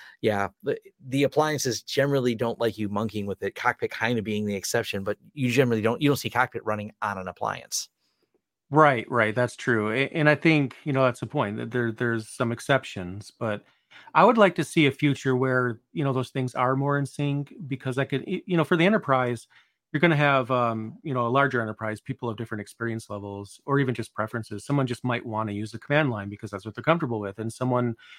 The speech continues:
Speaker 2: might prefer to use the web U I. It's fine. Um, but if you have two different mindsets in the same team, then which one wins? Do you cater to the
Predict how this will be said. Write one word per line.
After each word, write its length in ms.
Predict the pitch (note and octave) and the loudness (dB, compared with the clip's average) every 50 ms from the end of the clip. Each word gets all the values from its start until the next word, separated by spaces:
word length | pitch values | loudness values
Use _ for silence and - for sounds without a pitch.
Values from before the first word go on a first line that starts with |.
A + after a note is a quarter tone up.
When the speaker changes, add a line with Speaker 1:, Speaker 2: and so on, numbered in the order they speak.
| - _ _ - | -20 _ _ -6
Speaker 2:
might 160 | A#2+ A#2 - | -4 -4 -4
prefer 240 | B2 - - C#3 C3 | -4 0 2 2 2
to 80 | B2+ | 4
use 180 | C3 C#3 C#3 B2 | 2 2 0 0
the 80 | - C3 | 0 2
web 240 | C3 D3+ D#3+ C#3 - _ - | 2 2 2 2 -4 _ -8
U 180 | D3 B2 A2+ G2+ | -4 -4 -4 -2
I. 140 | F#2+ F#2 F#2 | -4 -4 -6
It's 180 | G#2+ - - | -8 -10 -6
fine. 400 | - D#3 E3 D#3+ A#2+ G2+ F#2 F2+ - | -2 0 2 2 2 -2 -4 -8 -8
Um, 460 | D#2+ A#2 B2 A#2+ A#2 A#2 A2+ A2 G#2 - _ _ _ _ _ _ - | -4 0 2 4 4 2 2 -2 -6 -8 _ _ _ _ _ _ 0
but 100 | - D3+ | 2 2
if 60 | - | 4
you 80 | E3 D#3 | 6 6
have 200 | D3+ D3 A#2+ - | 6 6 4 2
two 160 | - - E3 D3+ | 0 2 4 4
different 380 | D#3 C#3+ - - C#3+ C3+ C3 | 4 4 4 2 2 2 2
mindsets 600 | B2+ C3 D3 D#3+ E3+ - - - B2+ A#2 A#2 - | 2 2 4 2 2 0 0 -2 -2 -2 -2 -4
in 60 | B2 A#2+ | -4 -6
the 60 | A#2 | -6
same 300 | - - C3+ B2 A2+ G#2+ | -4 -4 -4 -4 -4 -6
team, 640 | - - E3 E3+ D#3 C#3+ C3+ B2 B2 A#2+ A#2+ A#2 A2+ A2+ | -6 -2 0 0 2 2 0 0 -2 -2 -4 -6 -6 -6
then 280 | B2 B2 A#2+ A#2 A#2 | -4 -4 -2 -2 0
which 240 | B2 B2+ B2 - - | -2 -2 -2 -2 -4
one 220 | C3 A#2+ A2+ G#2+ | -4 -2 -2 -2
wins? 360 | A2+ D3+ D#3 C3 G#2+ G2+ G2+ - | -2 0 0 0 -2 -4 -6 -6
Do 80 | - | -6
you 60 | A2 | -6
cater 320 | G#2+ - C3 B2+ B2 B2 A#2 | -6 -4 -4 -2 -2 -2 -4
to 200 | - - B2 A#2+ | -4 -4 -6 -4
the 340 | A2 A#2 A2 A2 G#2+ G#2+ | -4 -4 -4 -4 -6 -8